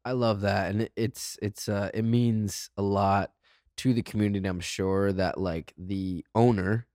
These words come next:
you know, like, one of the co-owners of this facility has no plans to leave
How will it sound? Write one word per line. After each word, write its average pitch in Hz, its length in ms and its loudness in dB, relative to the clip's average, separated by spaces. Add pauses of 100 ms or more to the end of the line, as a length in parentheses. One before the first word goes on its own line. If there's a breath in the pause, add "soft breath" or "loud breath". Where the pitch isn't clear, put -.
you 107 180 2
know, 98 460 2
like, 95 280 -4
one 117 160 2
of 113 60 2
the 104 80 0
co-owners 110 600 2
of 104 320 2
this 95 180 -4
facility 110 760 0 (340 soft breath)
has 101 240 2
no 101 260 2
plans 95 680 -6 (160)
to 113 100 -2
leave 87 640 -6